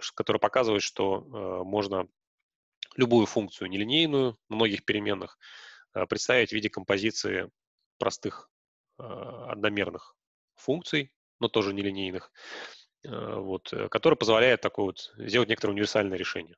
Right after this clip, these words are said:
да. В ра-, в рамках этой функции может быть все что угодно. Это может быть изображение, это может быть, э, алгоритм,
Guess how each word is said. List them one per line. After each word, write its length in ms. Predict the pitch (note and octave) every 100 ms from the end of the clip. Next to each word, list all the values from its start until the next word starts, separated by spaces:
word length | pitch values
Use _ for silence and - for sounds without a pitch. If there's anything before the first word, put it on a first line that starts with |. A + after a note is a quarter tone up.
| _
да. 180 | G#2+ G#2 - - - _ _
В 300 | - B2+ A2
ра-, 80 | B2
в 80 | C3+
рамках 220 | C3+ B2+
этой 120 | C3 -
функции 260 | E3+ -
может 160 | A#2 A#2+
быть 80 | A2
все 100 | A2+
что 140 | -
угодно. 240 | F2+ E2 F2
Это 120 | B2+
может 140 | B2+
быть 120 | G#2+ G2+
изображение, 500 | G2 G2 F#2 E2 E2
это 120 | G2
может 200 | G#2+ A2
быть, 240 | G#2 G#2
э, 220 | G#2 G2 G2
алгоритм, 540 | G2 G2 A2 - G#2